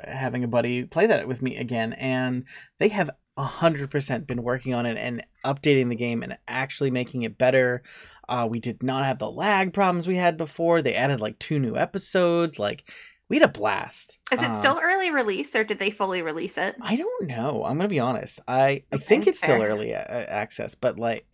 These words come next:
Speaker 1: 'cause they, they don't have all the episodes out yet. Um, so maybe they're waiting until then, but, like,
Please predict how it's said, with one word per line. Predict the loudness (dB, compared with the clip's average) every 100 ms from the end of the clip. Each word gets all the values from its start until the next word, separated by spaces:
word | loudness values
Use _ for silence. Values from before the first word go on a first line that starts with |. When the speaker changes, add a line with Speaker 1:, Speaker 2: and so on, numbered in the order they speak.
| -2
Speaker 1:
'cause | 0 4
they, | 2 2 0
they | 4
don't | 4
have | 4 2
all | 4 4
the | 2 0
episodes | -2 -6 -10 -12 -8
out | -8 -10
yet. | -16 -16 -18 _ _ _ _ _ -2
Um, | 0 2 -2 -6 -14 _ _ _ _ _ 0
so | 4 4
maybe | 4 4 4
they're | 4 4
waiting | 0 -2
until | -6 -6 -6
then, | -2 -2 -4
but, | -2 0 0
like, | -4 -8 -10